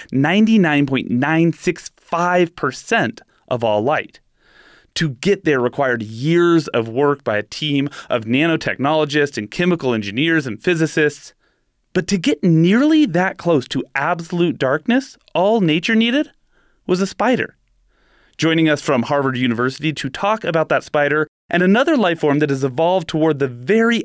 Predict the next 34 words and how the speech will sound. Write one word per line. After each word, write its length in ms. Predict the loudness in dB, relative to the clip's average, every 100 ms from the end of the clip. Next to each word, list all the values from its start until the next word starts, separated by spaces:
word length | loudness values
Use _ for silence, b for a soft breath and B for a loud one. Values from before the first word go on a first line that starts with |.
| -2
outer 300 | 0 2 2
limits 340 | 2 0 -2
of 60 | -4
the 80 |
color 220 | -2 -2 -2
spectrum 440 | -2 -2 -2 -2 0
is 180 | -2
Cody 340 | -2 0 2 2
McCoy. 520 | 0 0 0 0 -4 _ -4
Her 160 | -2
team's 320 | -2 0 -2 0
paper 380 | -2 0 0
on 180 | 2 0
the 160 | 0 0
evolution 580 | 0 0 2 2 0 0
of 160 | 0 -2
super 420 | -2 -2 0 -2
black 440 | 0 -2 -2 -4
spots 440 | -8 -2 -2 -2 -2
in 160 | -2
nature 400 | 0 0 0 -2
was 220 | 0 -2
recently 340 | -2 -4 -4 -4
published 420 | -2 0 -2 -4
in 140 | -4 -2
the 80 | -2
Proceedings 580 | -6 -4 -2 0 0
of 40 | 0
the 100 | 0
Royal 280 | 2 2 2
Society 540 | -2 0 0 2 -2
B 280 | -2 -2 0
Biological 680 | 0 2 2 2 0 -2 -2
Sciences. 560 | 0 -2 0 -2 -2